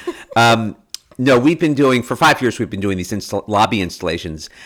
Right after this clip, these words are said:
at the Algonquin. In the last three years, they've been in the summertime, and they've been a huge hit with, uh, visitors, uh, guests at the hotel. And, uh, we, e-,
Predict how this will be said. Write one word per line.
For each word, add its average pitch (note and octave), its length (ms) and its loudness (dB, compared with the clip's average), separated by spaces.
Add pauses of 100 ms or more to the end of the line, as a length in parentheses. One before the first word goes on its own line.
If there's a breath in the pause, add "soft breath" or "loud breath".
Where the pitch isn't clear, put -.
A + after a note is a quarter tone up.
(120)
at F2 160 -4
the G2 120 -2
Algonquin. F2 580 -2
In F2 80 -6
the E2 80 -8
last F2 300 -4
three G2+ 160 -2
years, D#2+ 220 -4
they've D#2+ 180 -6
been E2 120 -6
in D#2 100 -8
the D#2 80 -10
summertime, D#2 640 -8
and D#2+ 140 -8
they've F2 180 -6
been F2+ 220 -6
a D#2+ 240 -6 (240 loud breath)
huge F#3 320 -6
hit G2 280 -2
with, E2 300 -6
uh, E2 400 -2
visitors, G2 840 -4
uh, E2+ 420 -2
guests F#2+ 400 -2
at F2+ 80 -8
the F#2 120 -2
hotel. F#2 680 -4 (320 loud breath)
And, F#2 680 -4
uh, F2 240 0
we, F#2+ 160 -6
e-, F2+ 420 -4